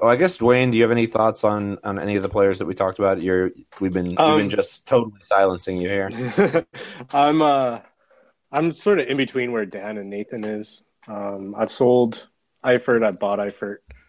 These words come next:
Speaker 2: I don't know if I ever wanna start Eifert.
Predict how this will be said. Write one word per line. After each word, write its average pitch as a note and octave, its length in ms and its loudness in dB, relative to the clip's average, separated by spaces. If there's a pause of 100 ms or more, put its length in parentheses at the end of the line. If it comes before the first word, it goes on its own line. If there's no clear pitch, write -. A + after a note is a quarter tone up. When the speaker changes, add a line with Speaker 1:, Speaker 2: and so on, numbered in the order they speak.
(1400)
Speaker 2:
I D3+ 140 4
don't G#3 120 4
know C#3 140 -2
if A2+ 100 -10
I A2+ 160 -4
ever G#2+ 180 -8
wanna G2 280 -18
start A2+ 420 -6
Eifert. F#2+ 400 -12